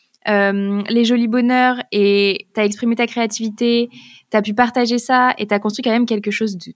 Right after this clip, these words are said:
de très solide. Et au final, là, tu sens qu'il y a un cycle qui se referme. Tu vends ta boîte, qui quand même, en tant qu'entrepreneur, est une, une grosse étape. Et puis, tu réouvres un cycle et tu sais que tu vas avoir des challenges, mais, mais t'y vas, quoi. Je trouve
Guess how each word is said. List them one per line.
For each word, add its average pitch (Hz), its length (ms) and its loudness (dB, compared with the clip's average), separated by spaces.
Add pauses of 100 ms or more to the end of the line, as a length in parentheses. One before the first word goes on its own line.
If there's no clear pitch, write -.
de 175 80 -14 (320)
très - 220 -2
solide. 226 520 -2 (920)
Et 294 300 6 (340)
au 262 80 6
final, 294 320 2
là, 294 100 2
tu 262 140 -2
sens 285 220 -2
qu'il 247 160 0
y 226 60 0
a 220 60 2
un 220 60 2
cycle 254 200 -6
qui - 120 -8
se - 80 -8
referme. 311 360 0
Tu - 180 -4
vends 262 240 2
ta 277 120 2
boîte, 254 380 2
qui 233 100 -6
quand 240 100 0
même, 233 180 2
en 220 80 2
tant 233 360 0 (160)
qu'entrepreneur, 233 640 0
est 202 100 0
une, 190 400 -6
une 208 140 0
grosse 220 260 0
étape. 233 280 0 (680)
Et 233 80 2
puis, 349 140 2
tu - 160 0
réouvres 277 400 2
un 262 80 2
cycle 330 240 -4
et 226 60 0
tu 208 100 -4
sais 330 100 -2
que - 60 -4
tu - 100 -4
vas 240 60 4
avoir 220 160 4
des 220 100 0
challenges, 247 460 0
mais, 208 180 0 (380)
mais 208 80 0
t'y 208 160 -6
vas, 254 120 4
quoi. 226 280 0 (580)
Je - 60 -14
trouve - 120 -16